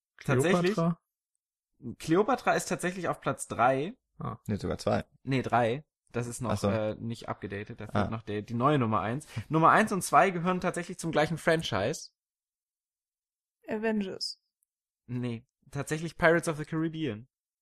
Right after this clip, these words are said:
Speaker 4: Was?
Speaker 2: Ja.
Speaker 4: <laughs>
Speaker 2: Der,
Speaker 4: Ah.
Speaker 2: ähm, und Stranger Tides, also der
Speaker 4: Der dritte.
Speaker 2: vierte? Der vierte.
Speaker 4: Der vierte?
Speaker 2: Äh, genau.
Speaker 1: Ja, The World's End war der dritte.
Speaker 4: Ah, stimmt.
Speaker 2: Genau.
Speaker 4: Entschuldigung.
Speaker 2: Der hat vierhundertzehn Komma sechs Millionen Dollar gekostet.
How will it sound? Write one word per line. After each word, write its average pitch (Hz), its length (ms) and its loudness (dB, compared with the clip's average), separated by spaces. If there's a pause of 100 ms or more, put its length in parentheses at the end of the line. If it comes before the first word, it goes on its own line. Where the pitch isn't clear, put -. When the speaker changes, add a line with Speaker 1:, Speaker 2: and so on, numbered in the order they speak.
Speaker 4:
Was? - 400 -8 (220)
Speaker 2:
Ja. 135 340 0
Speaker 4:
<laughs> - 40 -20 (580)
Speaker 2:
Der, 139 360 4
Speaker 4:
Ah. 127 220 4
Speaker 2:
ähm, 127 180 -6 (140)
und 135 180 0
Stranger 180 420 2
Tides, 165 460 4
also 131 200 -2
der 123 340 -2 (160)
Speaker 4:
Der 247 80 0
dritte. 233 80 -2 (140)
Speaker 2:
vierte? 240 300 -2 (440)
Der 139 100 -4
vierte. 165 460 -4 (160)
Speaker 4:
Der 208 80 -10
vierte? 240 260 -18 (520)
Speaker 2:
Äh, 127 220 0
genau. 127 380 -4
Speaker 1:
Ja, 135 140 -10
The 127 80 -8
World's 117 240 -6
End 127 240 -4
war 117 80 -4
der 113 80 -4
dritte. 113 180 -6
Speaker 4:
Ah, 208 260 4
stimmt. - 260 -2
Speaker 2:
Genau. 120 100 0
Speaker 4:
Entschuldigung. 214 340 -4
Speaker 2:
Der 143 140 4
hat 160 160 2
vierhundertzehn 190 920 4
Komma 156 280 0
sechs 156 280 -2
Millionen 185 460 2
Dollar 180 260 4
gekostet. 180 760 -4